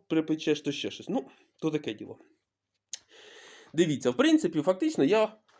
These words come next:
використовую виключно електроди:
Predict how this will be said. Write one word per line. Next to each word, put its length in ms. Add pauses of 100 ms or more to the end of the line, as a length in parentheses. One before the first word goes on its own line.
(260)
використовую 920 (680)
виключно 520
електроди: 560